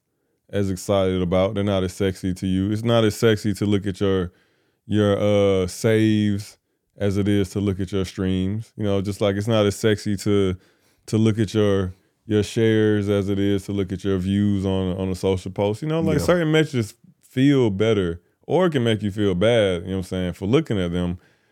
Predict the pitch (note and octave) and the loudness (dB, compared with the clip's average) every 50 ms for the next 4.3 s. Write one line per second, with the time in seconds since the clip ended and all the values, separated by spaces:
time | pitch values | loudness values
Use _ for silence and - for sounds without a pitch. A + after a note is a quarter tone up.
0 | _ _ _ - G2 G#2 A#2 A2+ A2 G2+ F#2 - - _ _ _ _ _ - G#2+ | _ _ _ -6 -2 2 2 4 2 2 0 -4 -8 _ _ _ _ _ -4 -2
1 | A2 G#2+ G#2 G2 - - G#2+ A#2 C3+ C#3 B2+ - B2 A#2 A2 G#2+ G2 F#2 - - | 0 2 0 0 0 -2 0 2 2 2 2 0 -2 -2 0 0 -2 -6 -8 -14
2 | _ _ _ _ _ _ _ _ _ _ _ _ _ _ _ _ _ _ _ _ | _ _ _ _ _ _ _ _ _ _ _ _ _ _ _ _ _ _ _ _
3 | _ _ _ _ _ _ _ _ _ _ _ _ _ _ G#2+ G#2 A2 C3 C#3+ D3 | _ _ _ _ _ _ _ _ _ _ _ _ _ _ -6 -2 2 2 4 4
4 | C#3+ C#3 A#2 G2 G2 F#2+ | 4 2 0 -2 -4 -8